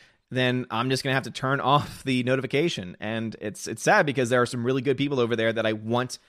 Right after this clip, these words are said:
their names to pop up. I want them to get the recognition they deserve, which is why I'm gonna continue to shout you out. But it sucks that, you know, a few asshats have to ruin it for everyone else.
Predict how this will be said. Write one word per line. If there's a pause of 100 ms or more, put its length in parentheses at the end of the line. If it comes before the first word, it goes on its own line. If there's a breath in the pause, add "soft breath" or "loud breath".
(160 soft breath)
their
names
to
pop
up.
I
want
them
to
get
the
recognition
they
deserve,
which
is
why
I'm
gonna
continue
to
shout
you
out.
But (340)
it
sucks
that,
you
know, (160)
a
few
asshats
have
to
ruin
it
for
everyone
else.